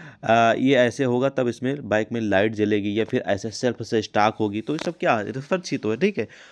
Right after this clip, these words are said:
तो इस प्रकार आप लोग इसके बारे में लिखेंगे। कुल मिला के महत्वपूर्ण प्रश्न है, ठीक है, और काफ़ी बार आ चुका है, तो इस पे ज़रूर फोकस करना आप लोगों को, ठीक है। तो सामाजिक विज्ञानों पर प्रयोगात्मक अनुसंधान पद्धति विज्ञान की प्रयोगशाला के शास्त्रीय पद्धति का प्रयोग एवं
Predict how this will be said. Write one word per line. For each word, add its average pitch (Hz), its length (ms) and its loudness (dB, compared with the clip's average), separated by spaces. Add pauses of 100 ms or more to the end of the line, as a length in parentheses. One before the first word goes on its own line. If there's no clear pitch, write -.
(120)
तो - 80 -2
इस 143 180 0
प्रकार 143 480 4 (140)
आप 117 280 2
लोग 123 160 -2
इसके 117 220 -8
बारे 107 260 0
में 120 100 -4
लिखेंगे। 156 380 -8
कुल 123 220 -6
मिला 110 180 -4
के 107 140 -8
महत्वपूर्ण 110 560 -6
प्रश्न 104 300 -10
है, 226 140 -8 (200)
ठीक 220 160 -4
है, 98 120 -2 (640)
और 95 220 -2
काफ़ी 101 320 0
बार 107 160 0
आ 104 160 0
चुका 120 340 -6
है, 170 100 -8
तो 123 120 -10
इस - 40 -10
पे 107 140 -4
ज़रूर 98 160 -2
फोकस 113 340 -8
करना 120 300 -4
आप 123 120 -8
लोगों 139 220 -6
को, 196 220 -12
ठीक 220 140 -4
है। 139 60 -2
तो 110 120 -12
सामाजिक 117 400 -4
विज्ञानों 113 400 -4
पर 127 120 -6
प्रयोगात्मक 110 840 -2
अनुसंधान 104 640 -6
पद्धति 110 320 -4
विज्ञान 107 380 -2
की 131 220 -6 (400)
प्रयोगशाला 127 560 0
के 147 140 -4
शास्त्रीय 131 760 -4 (400)
पद्धति 113 400 -2
का 131 120 -2
प्रयोग 113 400 -2
एवं 127 140 0